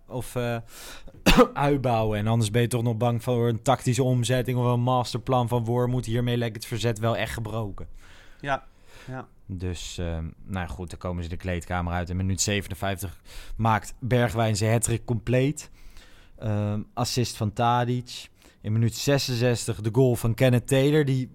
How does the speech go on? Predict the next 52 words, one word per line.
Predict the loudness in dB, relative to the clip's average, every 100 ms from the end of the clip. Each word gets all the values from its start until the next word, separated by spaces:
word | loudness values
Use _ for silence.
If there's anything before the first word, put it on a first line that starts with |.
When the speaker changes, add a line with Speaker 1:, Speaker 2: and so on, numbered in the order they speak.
| -12 -2
Speaker 1:
heel | 8 8 8
erg | 6
rustig | 4 4 2 0
bleef | 2 2
en | 0 0
hiermee | 2 2 2 2
alweer | 0 0 0
zijn | 0
tweede | 2 4 4 4
goal | 2
van | 2
het | -2
seizoen | -2 0 0
maakt. | 0 -2 -8 -20 _ -20 -20 -20 -20 -20 -16 -8
Ik | -6
vind | -4
hem | -6 -2
knap | 0 2 2
invullen, | -2 -4 -6 -4
hoor. | -8 -10 -16 -20 -20 -20 -20 -20 -20 -20 -16 4
Speaker 2:
Ja, | 8 10 8 4 -2
weet | -2 0
je, | 2 4
de | 4
afgelopen | 2 2 0 0 2
weken | 2 2 0
hoor | 0 0
je | 0
nog | -2
wel | -2 -2
eens, | -2
hè, | -2
er | -2
is | -2
niemand | -2 -2 -2 -2
doorgebroken | 0 0 -2 -2 -2 -2
deze | -2 -2 -4
zomer. | -2 0 0 0 -2
En | -2 -4
Speaker 1:
Ja. | -2
Speaker 2:
denk | -4
ik | -4
van, | -6 -2
ja, | 2 4 4 0
kunnen | -4 -2 0
we | 0
niet | 0
eigenlijk | 2 2 0 -6
gewoon | -6 -4
zeggen | -4 -4 -8
dat | -4
Taylor | -2 0